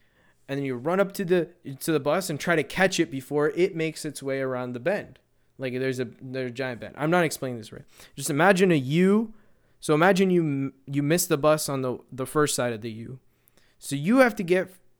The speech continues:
from the U,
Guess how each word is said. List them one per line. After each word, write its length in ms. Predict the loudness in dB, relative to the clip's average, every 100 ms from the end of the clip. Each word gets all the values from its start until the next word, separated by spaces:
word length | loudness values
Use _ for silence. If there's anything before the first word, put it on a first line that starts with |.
| _ _
from 480 | -10 -2 0 0 -4 _ _ _ _ _ _
the 240 | -12 -2 -2
U, 540 | -2 0 2 0 -2